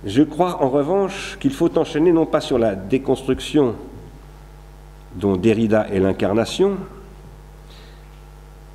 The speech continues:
non seulement, je dirais, sur la déconstruction, mais par, sur ce qu'on a appelé le post-structuralisme, dont relève aussi la pensée de Jean-François Lyotard et celle de Gilles Deleuze, dont je montrais un livre tout à l'heure.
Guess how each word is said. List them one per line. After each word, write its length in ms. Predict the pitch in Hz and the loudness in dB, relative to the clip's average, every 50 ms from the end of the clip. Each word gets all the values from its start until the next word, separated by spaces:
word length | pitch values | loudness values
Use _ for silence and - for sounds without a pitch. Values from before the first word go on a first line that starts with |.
| - | 0
non 180 | - 127 165 185 | 2 4 4 4
seulement, 460 | 175 - 180 175 185 202 196 151 113 | 4 2 2 2 4 2 2 2 0
je 60 | 98 | 0
dirais, 240 | 98 98 98 101 98 | 0 2 2 2 2
sur 120 | - 107 | 0 0
la 80 | 98 92 | -2 -2
déconstruction, 500 | 90 95 98 92 - - 117 - - 170 | -2 -2 -4 -4 -6 -6 -6 -2 2 2
mais 100 | 151 139 | 2 4
par, 160 | - - - | 2 0 -4
sur 260 | - - - - 147 | -4 -10 -6 -6 -6
ce 80 | - - | -6 -2
qu'on 140 | - 143 135 | -2 0 2
a 60 | 127 | 0
appelé 220 | 123 123 - 165 | 0 0 0 2
le 120 | 156 127 113 | 4 4 4
post-structuralisme, 1120 | - - 131 190 170 - - - - 151 123 - - 135 113 120 117 113 110 - - 95 | 2 2 0 0 0 -2 -8 -4 -4 -4 -4 0 0 2 2 2 2 0 -2 -2 -4 -8
dont 220 | 101 107 110 113 117 | -2 0 0 2 4
relève 260 | 123 127 127 120 107 | 4 2 2 2 0
aussi 300 | 107 - - - 139 131 | -2 -4 -2 -2 0 0
la 100 | 104 95 | 0 0
pensée 300 | 95 110 104 - 131 117 | -2 -6 -4 -2 -2 -2
de 40 | 92 | -2
Jean-François 380 | 104 92 90 107 98 - 98 | -2 -2 -2 -4 -2 -2 0
Lyotard 380 | 92 95 98 95 - 131 131 120 | 0 0 0 0 0 0 0 0
et 60 | 104 | 0
celle 180 | - 120 110 101 | 0 0 0 0
de 80 | 98 | 0
Gilles 180 | 95 104 110 107 | 0 0 0 0
Deleuze, 380 | 104 104 101 104 107 110 101 | 0 0 0 0 -2 -2 -4
dont 120 | 95 95 87 | -4 -6 -8
je 80 | 80 | -8
montrais 220 | 90 90 - - 95 | -10 -10 -8 -8 -6
un 60 | 87 | -6
livre 220 | 92 92 87 85 | -4 -6 -6 -8
tout 120 | 80 82 - - | -10 -10 -12 -12
à 60 | 78 | -12
l'heure. 120 | 76 69 | -12 -12